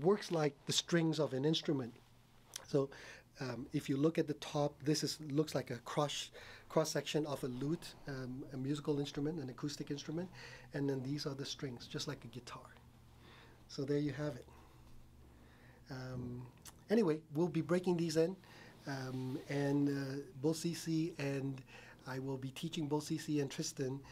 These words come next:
about the intricacies of listening to audio, the good things and so on, and they will give you their impressions of these speakers along with myself and with, um, Lewis, who's out helping a client. Anyway, thanks for watching this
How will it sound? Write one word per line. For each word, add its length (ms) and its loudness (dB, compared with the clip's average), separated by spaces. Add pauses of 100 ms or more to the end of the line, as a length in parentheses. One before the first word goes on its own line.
(240)
about 420 -4
the 160 -2
intricacies 580 -2
of 140 -4
listening 300 -2
to 100 0
audio, 500 2
the 120 -4
good 240 -2
things 240 0
and 100 -6
so 180 2
on, 260 -2
and 280 -2 (320)
they 120 4
will 140 4
give 280 0
you 320 4 (380)
their 100 6
impressions 460 2
of 100 -6
these 140 -8
speakers 360 -6
along 360 -4
with 220 -4
myself 520 -4
and 240 -8
with, 240 -6 (240)
um, 320 -10 (500)
Lewis, 360 -4
who's 420 -8
out 280 -6
helping 300 -8
a 40 -8
client. 300 -12 (420)
Anyway, 220 8
thanks 200 2
for 60 -4
watching 380 2
this 320 2